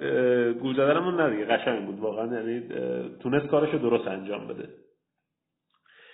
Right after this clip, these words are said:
حالا واکنش‌ها عجیبه دیگه. واکنش میمی چی بود؟ این بود که به پالما گفتش که این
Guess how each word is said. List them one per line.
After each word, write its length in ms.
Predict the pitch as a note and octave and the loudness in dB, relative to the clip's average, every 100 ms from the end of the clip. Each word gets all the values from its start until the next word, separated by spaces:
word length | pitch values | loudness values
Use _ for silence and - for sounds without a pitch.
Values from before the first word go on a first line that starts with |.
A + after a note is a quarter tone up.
| - | -2
حالا 140 | F#3 | 2
واکنش‌ها 540 | A3+ A3 G3 F#3+ F#3 A3+ | 4 4 4 2 2 2
عجیبه 440 | F#3 D#3+ F#3 E3+ | 2 2 0 -2
دیگه. 260 | B2 A#2 A#2+ | -2 0 0
واکنش 480 | B2+ B2+ D#3 F#3 G3+ | 0 0 -2 -4 -4
میمی 400 | G3 E3 E3 F#3+ | -4 -4 -4 -6
چی 220 | - A#3 | -8 -8
بود؟ 260 | A#3 B3+ B3 | -6 -4 -4
این 120 | A#3 | -6
بود 160 | A3+ - | -8 -6
که 280 | A3+ A3+ G#3+ | -2 0 0
به 80 | F#3 | -2
پالما 340 | E3+ D#3 E3+ | -2 -2 -2
گفتش 360 | F#3+ F3+ - - | -6 -8 -12 -12
که 180 | G3 E3+ | -6 -4
این 380 | F3 E3+ E3+ | -2 -4 -6